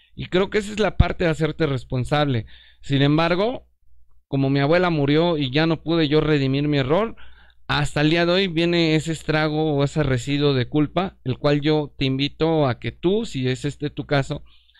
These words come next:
vayas gradualmente y con el tiempo sanando ese, ese error o sanando esa herida y enmendando ese error. Eh, es por eso que te decimos, la palabra culpabilidad es muy cómoda. El que hace,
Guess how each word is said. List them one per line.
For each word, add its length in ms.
vayas 400
gradualmente 680
y 40
con 180
el 140
tiempo 500
sanando 640
ese, 440
ese 200
error 420
o 180
sanando 360
esa 160
herida 540
y 200
enmendando 540
ese 160
error. 240
Eh, 480
es 140
por 160
eso 200
que 100
te 140
decimos, 380
la 180
palabra 400
culpabilidad 760
es 100
muy 160
cómoda. 520
El 180
que 160
hace, 520